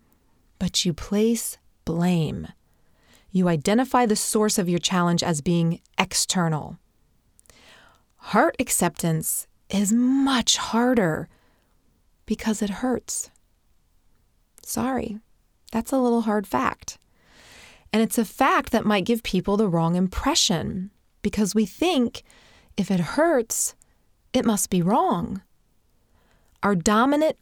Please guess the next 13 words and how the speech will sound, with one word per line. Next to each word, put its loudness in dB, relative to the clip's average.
cultural 0
attitude 0
towards -4
pain 0
is 2
that 4
it's 0
something 2
to -2
be 0
avoided 0
or 0
denied. -2